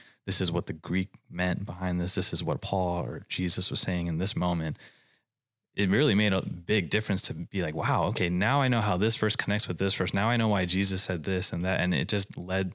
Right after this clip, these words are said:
one thing to the next. Um, but you really have to spend time in the Word.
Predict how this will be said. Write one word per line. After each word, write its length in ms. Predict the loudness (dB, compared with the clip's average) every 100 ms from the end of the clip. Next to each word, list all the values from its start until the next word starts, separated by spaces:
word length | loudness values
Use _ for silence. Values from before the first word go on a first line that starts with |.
| -10
one 200 | -4 -2
thing 160 | 0 -2
to 140 | -2
the 100 | -4
next. 400 | -2 -2 -2 -4 -6 -20 _ _ _ -4
Um, 320 | -2 -2 -4 -12 _
but 200 | -2 0
you 240 | 0 2 4
really 220 | 4 2
have 220 | 0 -2
to 80 | 0
spend 360 | 0 0 -2 -4
time 500 | -6 -2 -2 -2 -2
in 220 | -2 -2
the 60 |
Word. 520 | -2 -4 -2 -4 -6